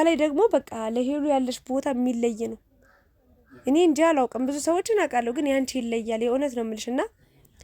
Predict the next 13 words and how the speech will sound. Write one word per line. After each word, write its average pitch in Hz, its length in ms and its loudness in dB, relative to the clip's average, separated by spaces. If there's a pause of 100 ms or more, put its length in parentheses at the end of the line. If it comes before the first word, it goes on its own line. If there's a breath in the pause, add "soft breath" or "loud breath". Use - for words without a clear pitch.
(160 soft breath)
እንኳን 262 320 0
ደስ 247 160 -2
ያልሽ። 233 220 -2
ይሄ 285 180 -2
ደስታ 247 260 -2
ያንቺ 233 340 -2
ደስታ 226 280 -8
ነው 226 140 -4
ብዬ 220 160 -6
ነው 226 140 -2
የማስበው። 220 420 -4
መጀመሪያ 240 520 2
በቃ 226 160 -14